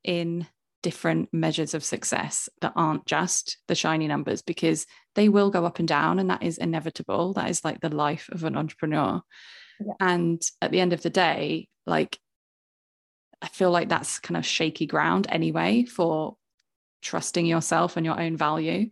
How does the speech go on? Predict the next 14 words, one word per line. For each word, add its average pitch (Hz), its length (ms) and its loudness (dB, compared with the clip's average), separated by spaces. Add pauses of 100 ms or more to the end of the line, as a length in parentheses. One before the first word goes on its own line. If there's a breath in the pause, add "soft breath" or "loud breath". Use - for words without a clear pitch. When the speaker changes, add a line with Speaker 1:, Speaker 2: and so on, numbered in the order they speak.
(640 loud breath)
Speaker 1:
Um, 170 400 0 (480)
it's 175 180 0
what 196 140 4
you 180 100 6
know 175 440 4 (160)
about 156 460 0 (640)
yourself. 160 380 -2
And 165 120 2
I 185 160 4
have 170 200 0
done 156 340 -2 (140)
a 180 100 0
lot - 540 -6 (240)
of, - 500 -2